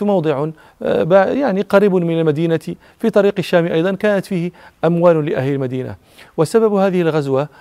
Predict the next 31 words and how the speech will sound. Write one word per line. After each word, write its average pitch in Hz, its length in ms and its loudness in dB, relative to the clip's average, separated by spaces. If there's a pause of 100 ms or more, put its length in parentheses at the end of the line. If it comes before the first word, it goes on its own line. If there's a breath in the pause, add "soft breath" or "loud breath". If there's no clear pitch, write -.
(260 loud breath)
أن 196 420 -2
رسول 165 360 -2
الله 151 380 0
صلى 151 220 -4
الله 147 360 -2
عليه 151 200 -2
وسلم 156 360 -4
كان 170 280 -2
له، 156 280 -4 (380 loud breath)
آه، - 200 -4
عشرون 175 420 -2
لقحة. 127 480 -6
اللقحة 180 500 -4 (360 loud breath)
هي 202 140 0
الناقة 190 440 -2
الحديثة 165 560 -4
النتاج، 156 440 -2 (220 soft breath)
فهي 160 320 0
ذات 143 240 -2
لبن، 113 260 -6 (380 loud breath)
فكان 214 300 -2
لرسول 185 400 -4
الله 170 340 -4 (300 soft breath)
صلى 175 200 2
الله 160 180 0
عليه 156 80 2
وسلم 160 220 -10
عشرون 160 320 -4
لقحة 147 380 -6 (340 soft breath)
تخرج 175 360 -2
فترعى 147 520 -4